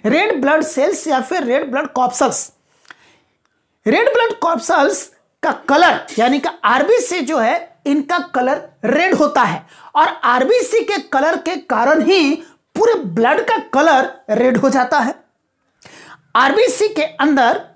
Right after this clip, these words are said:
एक प्रोटीन होता है जिस प्रोटीन को हम लोग hemoglobin के नाम से जानते हैं,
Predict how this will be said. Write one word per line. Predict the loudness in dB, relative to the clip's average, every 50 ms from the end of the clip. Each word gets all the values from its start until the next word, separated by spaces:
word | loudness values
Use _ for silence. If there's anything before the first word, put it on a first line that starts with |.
| _ _ -8 -4
एक | -4 -4 -4 -6 -14 -10 -4
प्रोटीन | 0 2 2 2 2 2 0 2 2 2
होता | 2 2 0 0 -2 0
है | 0 -2 -2 -4 -6 -12 -20 _ _ -2
जिस | 0 0 0 -2
प्रोटीन | -2 -2 -2 -2 -2 -2 -4 -4 -2
को | 0 2
हम | 2 4 4 4
लोग | 4 4 4 2 -2 -10 -18 _ -10 -4 0
hemoglobin | 2 2 2 2 2 0 2 2 2 4 2 2 0 -2 -2
के | -2 -2
नाम | -2 0 -2 -2 -4
से | -4 -4 -4 -2
जानते | 0 2 2 2 0 0 -2
हैं, | -4 -4 -6 -12